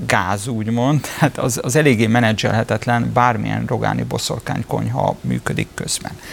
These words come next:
De egyrészt sajnálatos módon a tüntetők is ezen túlfutottak, tehát akkor, amikor már Gelencsér Ferenc, meg Jámbor András, meg láthatóan nem középiskolás korú egyedek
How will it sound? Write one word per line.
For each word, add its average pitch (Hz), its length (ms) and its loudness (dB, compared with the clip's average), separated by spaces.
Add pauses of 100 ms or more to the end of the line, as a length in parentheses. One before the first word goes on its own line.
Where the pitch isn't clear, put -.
(420)
De 120 240 0
egyrészt 202 480 2 (380)
sajnálatos 185 560 4
módon 151 380 4
a 131 160 4
tüntetők 131 680 0
is - 160 -2
ezen 120 360 0
túlfutottak, - 840 0
tehát 113 200 2
akkor, 139 200 2
amikor 123 280 4
már 117 140 6
Gelencsér 127 460 4
Ferenc, 123 400 0
meg 117 360 0
Jámbor 127 500 4
András, 117 520 2
meg 117 160 0
láthatóan 127 440 2
nem 131 220 2
középiskolás 113 840 2
korú 120 240 2
egyedek 117 460 4